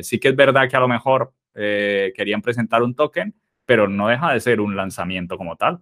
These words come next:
No te están diciendo ahí y siempre que te pongan el cartelito de que no es consejo de inversión, cuando se hacen los eventos de trading aquí, por más de que sí sea, por ejemplo, X T B y demás, X M y otros que a lo mejor sí están regulados,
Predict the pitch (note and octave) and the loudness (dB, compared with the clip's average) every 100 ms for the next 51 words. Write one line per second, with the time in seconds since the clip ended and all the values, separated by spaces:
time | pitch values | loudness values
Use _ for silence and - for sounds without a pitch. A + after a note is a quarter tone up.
0 | - G2+ A#2 - A#2+ G2+ G#2+ G2+ F2+ A2 | -10 -4 -4 -2 -2 -2 -2 -2 -2 -2
1 | E3+ G#2 - G2+ - A#2 G#2+ G2+ G#2+ G#2+ | -2 -4 -2 -2 -2 -2 0 0 0 0
2 | A2 G#2+ G#2 G2+ G2+ G#2 G#2 F#2+ F#2 F2+ | 0 0 -2 -2 -2 -4 -2 -4 -4 -10
3 | - G#2 G#2 A2+ A2 G#2 G#2 - D3 F3 | -8 -6 -2 0 2 2 0 2 0 0
4 | - _ _ - F#2+ F#2+ G2 G#2+ G#2+ G#2 | -8 _ _ -6 -2 0 0 0 2 2
5 | G2+ G#2+ G2+ - G#2+ G#2 G#2+ G2 - A#2+ | 2 0 -2 2 2 4 2 0 -2 -2
6 | F#2+ F2 F2+ F#2+ G#2 F#2 G2 - - G#2+ | -2 -4 -4 -2 -4 -4 -6 -8 -8 0
7 | G2+ F#2+ - _ _ - G2 G2+ G2 G2+ | 2 2 -2 _ _ -6 -4 -2 -4 -4
8 | - G2+ G2+ A#2 A2+ G#2 G2+ F#2+ G2+ G#2+ | -2 0 2 4 4 2 2 0 2 2
9 | G2+ - - F#2 G#2 - A2+ G#2 G2 G2 | 0 -4 -10 -8 -6 -2 -2 0 -2 -2
10 | G2 - G2+ F2+ F#2 - F#2 G2 - G2+ | -6 -6 -4 -2 -6 -8 -12 -6 -4 0
11 | G2+ G#2+ C3 D3+ G3+ | 2 4 4 4 0